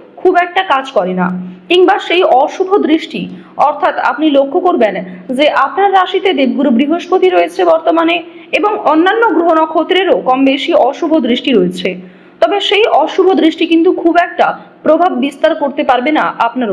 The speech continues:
উপর। আর এটাই কিন্তু দেবগুরু বৃহস্পতির একটা আলাদা মাহাত্ম্য, আলাদা ক্ষমতা। দেবগুরু বৃহস্পতি এতটাই শক্তিশালী যে সে যখন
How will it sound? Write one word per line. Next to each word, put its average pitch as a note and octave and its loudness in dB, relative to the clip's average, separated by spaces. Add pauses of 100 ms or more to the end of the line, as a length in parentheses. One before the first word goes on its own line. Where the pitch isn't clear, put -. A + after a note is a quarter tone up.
উপর। F3+ -2 (840)
আর C4+ 2 (220)
এটাই F4+ 2
কিন্তু G4+ 4 (120)
দেবগুরু C#4 0 (100)
বৃহস্পতির C#4+ 0 (220)
একটা B3 -2 (200)
আলাদা C#4+ 0 (100)
মাহাত্ম্য, A#3 -2 (540)
আলাদা E4 0
ক্ষমতা। B3+ 0 (440)
দেবগুরু C4+ 2
বৃহস্পতি G4 2 (200)
এতটাই F4 0 (100)
শক্তিশালী E4+ 0 (460)
যে D#4+ 4 (120)
সে F4 0 (180)
যখন G#4 0